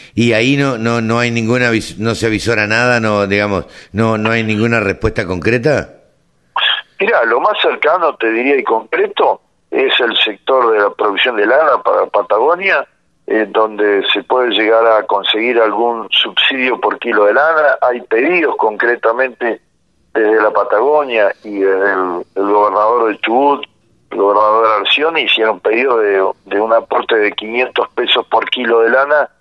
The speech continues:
Speaker 2: con un volumen de hasta catorce mil kilos por productor. Esto
Speaker 1: Ajá.
Speaker 2: comprendería una ayuda a productores de alrededor de tres mil, tres mil quinientas ovejas, ¿no? Esto, eh, no te digo que soluciona, pero por lo menos le,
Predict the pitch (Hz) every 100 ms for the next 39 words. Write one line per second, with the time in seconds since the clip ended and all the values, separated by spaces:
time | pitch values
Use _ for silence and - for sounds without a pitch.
0 | - _ _ - 110 120 120 117 123 135
1 | 117 107 - - - - 101 - 101 117
2 | 117 - 185 117 101 98 - - 98 -
3 | 185 113 - _ _ _ _ 135 104 -
4 | - 123 - 113 104 117 113 117 131 139
5 | 120 101 - _ _ - 117 123 120 131
6 | 143 147 131 - 110 107 131 131 120 110
7 | 104 101 101 95 - 110 104 113 127 120
8 | 110 110 104 131 139 123 - 98 110 -
9 | 107 110 120 - 131 180 - 87 87 120
10 | - - 370 - 185 123 - _ _ _
11 | _ 117 113 110 113 127 120 123 135 135
12 | 131 127 120 120 - 135 156 151 110 104
13 | 107 113 135 151 143 120 107